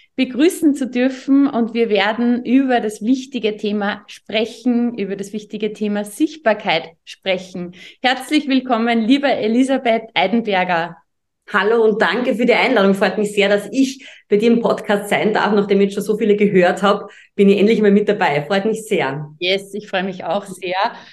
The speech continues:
Speaker 1: Ähm, ja, ich werd dann auch kurz, äh, eine lustige Anekdote, äh, erzählen, wie wir beide uns kennengelernt haben.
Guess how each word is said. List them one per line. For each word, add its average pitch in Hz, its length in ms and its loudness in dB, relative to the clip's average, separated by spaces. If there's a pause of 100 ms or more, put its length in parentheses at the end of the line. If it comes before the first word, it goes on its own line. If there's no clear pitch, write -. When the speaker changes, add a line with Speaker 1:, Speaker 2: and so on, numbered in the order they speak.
(200)
Speaker 1:
Ähm, 208 460 2 (140)
ja, 233 360 0 (100)
ich 214 140 -6
werd 214 240 0
dann 240 100 0
auch 214 240 0
kurz, 302 520 -2
äh, - 80 -2 (880)
eine 233 180 -2
lustige 285 380 0
Anekdote, 233 680 -4
äh, 214 540 2
erzählen, 233 520 0
wie 226 140 -6
wir 233 120 -2
beide 226 340 -2
uns 226 180 -6
kennengelernt 208 640 -6
haben. 247 220 -2